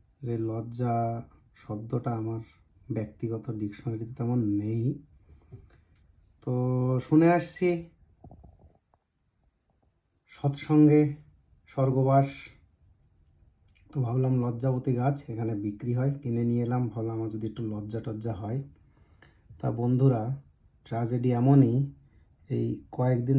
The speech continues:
থাকার পরে এই দেখতে পাচ্ছেন এটারই লজ্জা চলে গেছে এক মাসের মধ্যে, দেখতে পাচ্ছেন? তো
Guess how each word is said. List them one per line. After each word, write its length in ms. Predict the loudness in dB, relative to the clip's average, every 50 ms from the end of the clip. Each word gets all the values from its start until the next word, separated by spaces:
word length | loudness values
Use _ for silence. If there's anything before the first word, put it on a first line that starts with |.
| 2 0
থাকার 300 | -2 -6 0 2 4 4 4 2
পরে 220 | 2 2 2 2 0 0 -2 -4 -8 -8 -8
এই 80 | -4 -2 -2
দেখতে 200 | -4 -2 -2 0
পাচ্ছেন 420 | 0 0 0 -2 -4 -2 -2 0 0 0 -2 -2 -6 -14 -20 -20 _ _ _ _ _ _ _ _ _ _ -20 -20 -20 -20 -20 _ -20 -20 _ -20 -20 _ -20 -20 -20 -20 -20 -20 -20 -20 -20 _ _ _ -20 -20 -20 -20 -20 -20 -20 -20 -20 -20 -20 -20 -20 -20 _ -6 0 0
এটারই 340 | 2 2 4 4 4 6 6 6
লজ্জা 280 | 6 4 4 4 4 4 4
চলে 160 | 4 2 2 2 0
গেছে 220 | -2 -6 -6 -8 -8 -8 -12 -18 -20 -16 -10 -8
এক 60 | -4 -2 -2 -2
মাসের 240 | -2 -2 -2 -2 -2
মধ্যে, 300 | -2 -4 -6 -8 -10 -12 -12 -12 -16 -20 -20 -20 -20 -20 -20 -20 _ _ -20 -20 _ _ _ -20 _ _ -20 -20 _ -20 _ -8 -4 -4
দেখতে 200 | -4 -2 0 2
পাচ্ছেন? 380 | 2 2 2 0 -4 -4 -4 -4 -4 -6 -10 -16 -20 -20 -20 -20 _ -20 _ -20 -20 -20 -20 _ -20 _ -20 -20 -20 -20 -20 -20 -20 -20 -20 -20 -20 -20 -20 -20 -20 -20 -20 -20 -20 -20 -20 -20 -20 -20 -20 -20 -20 -20 -20 -20 -20 -20 -20 -20 -20 -20 -20 -20 -20 -20 -20 -20 -20 -20 -20 -20 -20 -20 -20 -20 -20 -20 -20 -14
তো 80 | -6